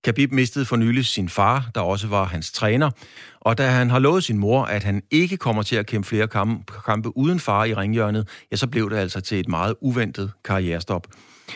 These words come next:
Min kollega Martin Møller fangede i går den danske U F C-kæmper Marco Madsen på telefon fra Las Vegas, og Marco Madsen var rent faktisk lige blevet færdig netop med en M-, M-, M A-træning, endda sammen med Khabibs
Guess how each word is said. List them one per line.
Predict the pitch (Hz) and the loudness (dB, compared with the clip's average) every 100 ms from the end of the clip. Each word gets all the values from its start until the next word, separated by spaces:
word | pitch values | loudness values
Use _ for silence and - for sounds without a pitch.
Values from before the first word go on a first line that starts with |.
| - | 0
Min | 151 196 | 2 2
kollega | 165 135 147 | 2 2 2
Martin | 143 95 98 101 | 0 0 0 2
Møller | 160 165 131 | 2 2 -2
fangede | - 113 110 139 127 | -2 0 2 2 2
i | |
går | 110 117 | 2 0
den | - 117 | 0 -2
danske | 101 104 107 131 | 0 0 -2 -2
U | 113 92 | 0 0
F | |
C-kæmper | - 156 123 104 104 90 - - | 2 0 0 0 -2 -6 -10 0
Marco | 101 120 120 | 0 2 0
Madsen | 104 107 143 160 151 | 2 2 2 0 -2
på | 110 | -2
telefon | 113 104 127 120 | 0 0 0 -2
fra | - 107 95 - | -2 -2 -2 -4
Las | - - 92 | -8 -6 -2
Vegas, | 117 180 127 - - - - _ | 0 2 0 -2 -10 -18 -20 _
og | - 95 95 87 | -2 0 0 -2
Marco | 98 92 113 | -2 0 0
Madsen | 104 104 123 110 | 0 0 -2 0
var | 98 87 | 0 -2
rent | 101 | -2
faktisk | 104 98 - | -4 -6 -6
lige | 107 127 | -4 -2
blevet | 135 101 | -2 -2
færdig | - 110 120 156 120 - | 0 0 0 0 -4 -6
netop | - 107 127 180 175 | 0 2 2 2 0
med | 120 | 0
en | 110 101 101 | 2 2 2
M-, | 101 - 104 101 | 0 -2 -4 -2
M-, | 95 - 98 | -2 -4 -2
M | |
A-træning, | 113 110 127 117 107 - - | -2 -2 -2 0 0 -4 -4
endda | 120 117 | -2 0
sammen | 113 101 71 | 0 -2 -4
med | 95 | -4
Khabibs | 92 104 87 87 - | -4 -4 -4 -6 -10